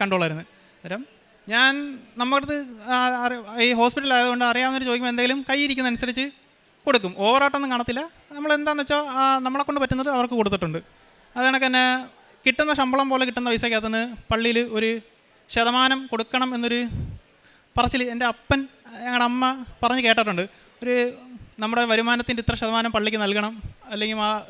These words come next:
ദൈവത്തിന് കൊടുക്കണം, അതുള്ളതാണ് എന്ന് പറഞ്ഞ് ഞാനത്, പക്ഷെ ആരും കാണാനൊന്നും ഞാൻ കൊടുത്തിട്ടില്ല. ഞാൻ അല്ലാതെ തന്നെ ഈ നേർച്ചിടുമ്പോഴോ കഴിച്ചിടുമ്പോഴോ സ്വസ്ത്ര കഴിച്ച് അങ്ങനെ ആട്ടാകെ ഞാനും കിടത്തോളൂ. എന്താ പറയുക, എനിക്ക് പേരാട്ട് പറഞ്ഞ് കൊടുക്കുന്ന ഒരു സ്ഥലത്തും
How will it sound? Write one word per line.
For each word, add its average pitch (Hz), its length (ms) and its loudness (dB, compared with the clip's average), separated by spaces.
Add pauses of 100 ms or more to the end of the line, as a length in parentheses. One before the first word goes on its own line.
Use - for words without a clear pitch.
ദൈവത്തിന് 208 300 0
കൊടുക്കണം, 214 300 -2 (420)
അതുള്ളതാണ് 220 600 2 (120)
എന്ന് 214 160 -4
പറഞ്ഞ് 208 240 -2 (440)
ഞാനത്, 277 320 2 (1080)
പക്ഷെ 269 200 0
ആരും 302 240 4
കാണാനൊന്നും 311 380 2
ഞാൻ 277 120 0
കൊടുത്തിട്ടില്ല. 208 320 -2 (120)
ഞാൻ 320 100 -4 (380)
അല്ലാതെ 285 260 2
തന്നെ 269 180 0 (1120)
ഈ 262 40 0 (260)
നേർച്ചിടുമ്പോഴോ 247 500 2
കഴിച്ചിടുമ്പോഴോ 233 440 2 (240)
സ്വസ്ത്ര 220 260 -2
കഴിച്ച് 220 260 4
അങ്ങനെ 233 200 0
ആട്ടാകെ 220 280 2
ഞാനും 208 180 2
കിടത്തോളൂ. 175 320 -2 (680)
എന്താ 226 120 -4
പറയുക, 240 180 2 (300)
എനിക്ക് 262 180 0 (100)
പേരാട്ട് 294 680 8
പറഞ്ഞ് 254 340 2
കൊടുക്കുന്ന 233 300 0
ഒരു 220 80 -2
സ്ഥലത്തും 214 280 0